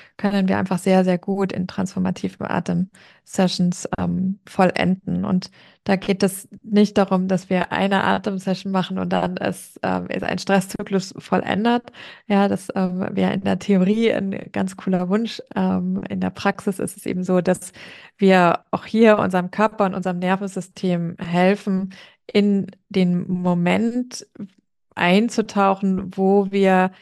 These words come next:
etwas erlebt haben, wo wir die Kapazität, äh, in dem Moment vielleicht nicht hatten, Emotionen, die wir dann nicht fühlen konnten oder überfordert waren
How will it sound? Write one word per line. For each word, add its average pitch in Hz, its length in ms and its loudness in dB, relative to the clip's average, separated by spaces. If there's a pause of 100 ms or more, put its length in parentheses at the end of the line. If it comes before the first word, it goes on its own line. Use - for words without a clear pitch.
(240)
etwas 185 300 0
erlebt 185 360 2
haben, 185 540 -2 (460)
wo 180 140 -4
wir 180 60 0
die 180 100 -4
Kapazität, 185 960 -2
äh, 214 240 -2
in 214 120 0
dem 208 180 0
Moment 202 460 0 (100)
vielleicht 196 300 -2
nicht 190 140 -4
hatten, 190 220 0
Emotionen, 190 680 2
die 185 180 -4
wir 185 200 0
dann 185 180 -2
nicht 180 160 -6
fühlen 190 320 2
konnten 180 420 -4
oder 180 180 0
überfordert - 640 0
waren 190 260 2